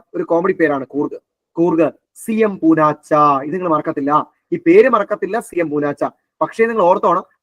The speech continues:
ഈ സി എം പൂനാച്ച എന്ന് പറയുന്നത് കൂർഗിൽ നിന്നാണെന്നും ഭരണഘടനാ നിർമ്മാണ സഭയിലേക്ക് കൂർഗിൽ നിന്ന് തെരഞ്ഞെടുക്കപ്പെട്ട വ്യക്തിയാണ് സി എം പൂനാച്ച എന്ന് ഓർത്തോണം. പേര് മൂന്നെണ്ണം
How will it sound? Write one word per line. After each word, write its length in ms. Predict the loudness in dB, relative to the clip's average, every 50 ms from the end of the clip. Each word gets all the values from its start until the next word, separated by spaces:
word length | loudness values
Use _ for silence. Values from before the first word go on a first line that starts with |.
| -8
ഈ 80 | -6 -6
സി 180 | -6 -6 -4 -2
എം 180 | 0 0 0 0
പൂനാച്ച 380 | 0 0 2 0 0 0 -2
എന്ന് 240 | -2 -2 -2 -2 -2
പറയുന്നത് 380 | 0 0 2 2 0 0 -2 -4 _ _ _ _ _ -4
കൂർഗിൽ 360 | -2 0 0 0 0 0 -2 -2 -2
നിന്നാണെന്നും 520 | -2 0 2 2 2 2 0 0 0 0 -2 _ _ _ _ _ -8
ഭരണഘടനാ 420 | -6 -4 -4 -2 -4 -4 -4 -4 -4
നിർമ്മാണ 360 | -4 -4 -2 -2 0 0 -2
സഭയിലേക്ക് 580 | -2 -4 -4 -4 -2 -2 -2 -2 -2 0 -2 -2 -2 -4 _ _ _ _ -2
കൂർഗിൽ 340 | 0 2 2 2 0 -2 -2 -2
നിന്ന് 140 | -2 -4 -4 -2
തെരഞ്ഞെടുക്കപ്പെട്ട 600 | -2 -2 -2 -2 -2 -2 -4 -4 -4 -4 -6 -4 -4 -4
വ്യക്തിയാണ് 460 | -4 -2 0 0 2 2 2 0 -2 -4 -6 _ _ _ _ -10
സി 120 | -6 -2 0 0 0
എം 80 | -2 -2
പൂനാച്ച 420 | -4 -2 0 2 2 0 0 -2 -2 -2 -2 -2
എന്ന് 120 | -2 -4 -6
ഓർത്തോണം. 440 | -6 -8 -8 -8 -4 -2 -2 -2 -2 -4 _ _ -2 0
പേര് 180 | 2 2 2 2 0
മൂന്നെണ്ണം 340 | 0 -2 -2 -2 0 0